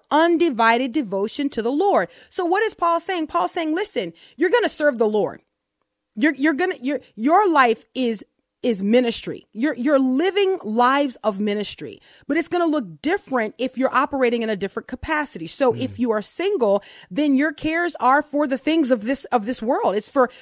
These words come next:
Speaker 1: serving the Lord, right? Like, how do you, well, I, let me, to the married, the things of this world, serving your husband, husband serving the wife, but the things of God for the single person. That's your focus. That's what, that's what you are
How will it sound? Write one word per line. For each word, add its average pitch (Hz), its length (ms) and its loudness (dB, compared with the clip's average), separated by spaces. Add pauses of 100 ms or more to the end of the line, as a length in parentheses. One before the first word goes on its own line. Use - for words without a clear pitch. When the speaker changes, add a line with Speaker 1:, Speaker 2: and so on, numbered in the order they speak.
(100)
Speaker 1:
serving 339 460 2
the 320 100 2
Lord, 285 400 0
right? 247 240 0
Like, 254 140 0
how 277 180 2
do 349 80 2
you, 330 280 2
well, 180 220 -4
I, 190 120 -10 (500)
let 180 80 -10
me, 160 160 -10 (260)
to 214 100 -6
the 185 80 -6
married, 175 340 -6
the 190 100 -8
things 190 240 -4
of 160 80 -6
this 160 180 -8
world, 139 260 -10 (160)
serving 220 380 -4
your 202 120 -4
husband, 165 440 -8 (280)
husband 185 360 -6
serving 175 280 -4
the 165 60 -6
wife, 156 220 -4 (340)
but 254 340 -4 (340)
the 247 120 -4
things 294 300 -2
of 214 140 -4
God 277 300 -4
for 254 140 -4
the 226 100 -4
single 339 340 -2
person. - 480 -8 (260)
That's 277 220 -8
your 302 120 0
focus. 320 560 -4 (240)
That's 262 240 -6
what, 302 240 -2
that's 226 260 -4
what 269 220 -4
you 254 300 -2
are 202 380 0